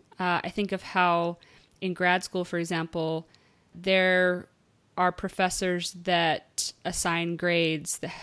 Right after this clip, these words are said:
not based on merit, but based on who they like or who is like them.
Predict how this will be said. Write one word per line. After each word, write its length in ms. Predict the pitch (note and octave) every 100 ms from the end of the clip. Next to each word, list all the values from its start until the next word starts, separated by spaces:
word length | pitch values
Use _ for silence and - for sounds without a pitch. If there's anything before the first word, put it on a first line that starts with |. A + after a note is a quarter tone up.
| - - -
not 320 | F3+ F3 -
based 260 | F#3 E3+ -
on 140 | E3
merit, 280 | D#3+ E3+ -
but 200 | E3 -
based 300 | D3+ D#3+ -
on 240 | D#3+ E3 D#3+
who 160 | F3+
they 160 | D#3 D3
like 380 | C#3+ G3 - - - _ _ - _ _ _ _ _ _ _ _ _ -
or 260 | E3+ E3
who 200 | D#3+ E3+
is 140 | D#3+ D#3+
like 240 | D3+ -
them. 340 | E3 D#3+ A3